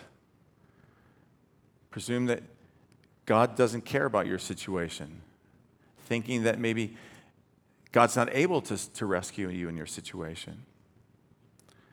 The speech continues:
Remember those Methodists and those Puritans who kept before them, "God will,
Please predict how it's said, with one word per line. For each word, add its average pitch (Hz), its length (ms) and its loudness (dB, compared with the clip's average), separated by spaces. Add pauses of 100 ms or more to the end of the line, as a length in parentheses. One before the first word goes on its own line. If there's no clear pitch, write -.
(1600)
Remember 131 640 4
those 110 580 0 (120)
Methodists 117 580 2
and 101 100 -2
those 101 280 -2 (180)
Puritans 123 840 -2 (760)
who 107 100 -10
kept - 300 2
before 139 340 2
them, 107 380 0
"God 110 240 4
will, 107 300 0